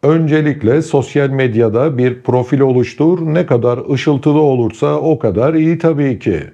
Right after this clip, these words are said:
İki, peşinden de bir güzellik merkezi aç ve kozmetik ürün tedarik edip pazarla.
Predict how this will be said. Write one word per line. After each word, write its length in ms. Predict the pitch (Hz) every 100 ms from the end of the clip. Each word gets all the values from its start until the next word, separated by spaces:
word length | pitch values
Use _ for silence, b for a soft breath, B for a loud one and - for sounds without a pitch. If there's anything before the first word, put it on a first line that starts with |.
| _ _ -
İki, 460 | 151 - 160 110
peşinden 560 | - 180 170 147 123 113
de 120 | 156
bir 160 | 151 139
güzellik 640 | 135 131 127 143 147 156
merkezi 540 | 143 135 117 143 113 139
aç 320 | 143 156 -
ve 320 | 120 160 185
kozmetik 640 | - 190 165 190 185 202
ürün 440 | 165 143 139 180 165
tedarik 560 | 147 139 139 143 143
edip 340 | 135 143 165 -
pazarla. 640 | 151 131 151 139 123 90